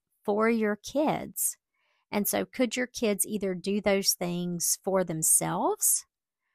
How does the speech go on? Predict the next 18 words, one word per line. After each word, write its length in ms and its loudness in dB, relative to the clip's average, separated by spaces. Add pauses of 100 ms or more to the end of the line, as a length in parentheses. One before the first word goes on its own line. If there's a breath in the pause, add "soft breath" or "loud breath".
(220)
or 800 4
could 260 -2
you 120 -8
hire 420 -2
somebody 440 2
to 100 4
help 240 6
you? 140 0
Could 240 -2
you 80 -4
get 260 -4
your 80 -2
partner 500 2
to 80 -2
help 300 0
you 160 0
out 220 2
more? 440 0